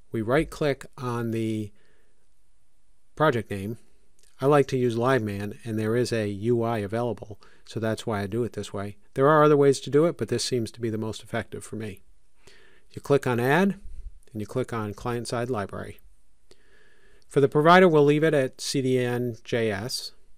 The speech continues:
and Bootstrap is a Twitter product, so it's under Twitter dash Bootstrap. It pre-populates the most current version.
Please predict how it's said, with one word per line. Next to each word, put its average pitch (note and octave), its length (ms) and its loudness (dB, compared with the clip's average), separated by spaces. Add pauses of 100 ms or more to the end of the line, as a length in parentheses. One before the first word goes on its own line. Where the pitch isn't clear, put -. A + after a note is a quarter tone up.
(480)
and A2+ 180 -6
Bootstrap D#3 540 0
is A2 100 -4
a A#2+ 60 -6
Twitter F3+ 320 0
product, G#2+ 540 -8
so G#2+ 560 -8
it's A2+ 340 -12
under A#2 380 -4
Twitter A#2+ 480 -6 (800)
dash A2+ 320 -6
Bootstrap. G#2 600 -6 (1700)
It - 140 -8
pre-populates C#3 800 0
the B2 60 -8
most A#2 200 -6
current B2+ 300 -2
version. G#2+ 420 -6